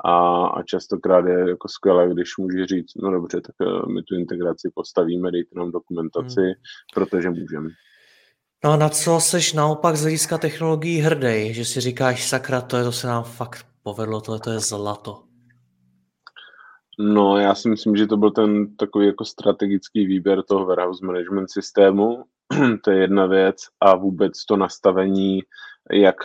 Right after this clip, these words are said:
Speaker 1: přistupujeme k jeho rozvoji. Jo, že to není ani ten extrém typu, "Mám ambici si to postavit úplně sám," protože to je absolutní nesmysl, na kterém by člověk udělal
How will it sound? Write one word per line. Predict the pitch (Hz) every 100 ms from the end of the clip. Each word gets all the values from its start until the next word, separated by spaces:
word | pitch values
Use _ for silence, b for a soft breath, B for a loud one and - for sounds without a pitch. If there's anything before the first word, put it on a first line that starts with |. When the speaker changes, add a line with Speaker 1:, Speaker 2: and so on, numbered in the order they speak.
| - -
Speaker 1:
přistupujeme | - 101 - 95 104 95 92 92
k |
jeho | 87 90 92
rozvoji. | - 90 87 87 85 _ -
Jo, | 98 98
že | 101
to | 117
není | 113 110 107 85 - B B B -
ani | 101 113
ten | 110 117 -
extrém | 101 - - 110 104 104
typu, | 101 95 110 107 107
"Mám | 101 98 104
ambici | 101 98 - -
si | -
to | 104 101
postavit | 104 - 101 98
úplně | 95 110 101 90
sám," | - 98 117 117 127 _ _
protože | 90 90 -
to |
je | 90
absolutní | 85 - 90 85 98
nesmysl, | 90 85 - 107 - 104
na | 98 92 _
kterém | 90 90
by | 90
člověk | - 87 87
udělal | 87 92 90